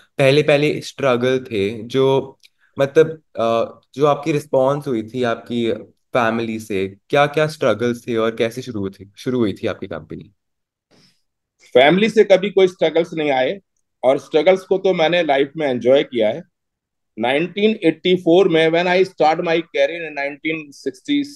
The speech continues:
Speaker 2: seven, मैंने
Speaker 1: हम्म।
Speaker 2: कई business बदले और एटी फ़ोर में मेरे पास जो एसपी Solvent unit था,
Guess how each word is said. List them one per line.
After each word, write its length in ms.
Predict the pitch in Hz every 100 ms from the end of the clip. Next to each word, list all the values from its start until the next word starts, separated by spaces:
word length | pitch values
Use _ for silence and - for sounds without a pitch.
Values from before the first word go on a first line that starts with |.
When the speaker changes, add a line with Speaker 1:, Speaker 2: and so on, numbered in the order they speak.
| -
Speaker 2:
seven, 340 | 135 120 98 80 _ _ _ _ _ _ _ _
मैंने 220 | 117 147
Speaker 1:
हम्म। 100 | 156 156
Speaker 2:
कई 180 | 156
business 380 | 170 160 160 180
बदले 400 | 160 170 175 233 - _ _ _
और 400 | 120 131 131 131 151
एटी 320 | 165 - 240
फ़ोर 280 | 196 208 202
में 260 | 208 208
मेरे 460 | 190 156 160 175 160
पास 420 | 156 - 135 139 139
जो 140 | 143 131
एसपी 320 | 131 - 175
Solvent 500 | - 143 139 143 113
unit 240 | 120 143
था, 380 | - 123 92 -